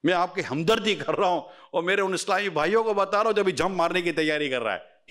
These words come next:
منع کرو، ہاتھ ہلا کے منع کرو، مت آنا۔ ادھر کوئی نوٹوں کا درخت نہیں ہے۔ صرف قرضہ اتارتے اتارتے، بھائی، ہماری عمریں چالیس پینتالیس سال کی ہو گئی ہیں۔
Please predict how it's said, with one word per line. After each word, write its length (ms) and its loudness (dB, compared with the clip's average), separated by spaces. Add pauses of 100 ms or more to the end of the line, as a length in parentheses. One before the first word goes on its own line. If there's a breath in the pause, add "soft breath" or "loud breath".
منع 520 0
کرو، 120 2
ہاتھ 220 2
ہلا 180 2
کے 120 0
منع 280 0
کرو، 320 -2 (540 loud breath)
مت 300 2
آنا۔ 360 4 (640 loud breath)
ادھر 220 2
کوئی 380 4
نوٹوں 440 2
کا 160 4 (100)
درخت 300 2
نہیں 360 2
ہے۔ 380 0 (240)
صرف 280 0
قرضہ 260 2
اتارتے 500 4
اتارتے، 440 2
بھائی، 260 2
ہماری 320 2
عمریں 260 2
چالیس 360 0
پینتالیس 440 0
سال 180 0
کی 120 -2
ہو 140 2
گئی 240 2
ہیں۔ 100 -4